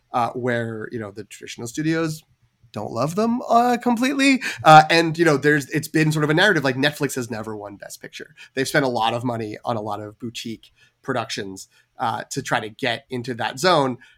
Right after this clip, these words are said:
Um, Apple, uh, has won, um,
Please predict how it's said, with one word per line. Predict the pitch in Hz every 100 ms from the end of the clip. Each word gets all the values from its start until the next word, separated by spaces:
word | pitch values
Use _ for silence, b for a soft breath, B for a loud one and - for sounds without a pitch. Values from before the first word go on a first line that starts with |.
| _
Um, | 123 120 117
Apple, | - 117 131 120 117 120 - _
uh, | 131 123 -
has | 123 117
won, | 117 117 117 113 117 _ _ _ -
um, | 127 117 113 107 110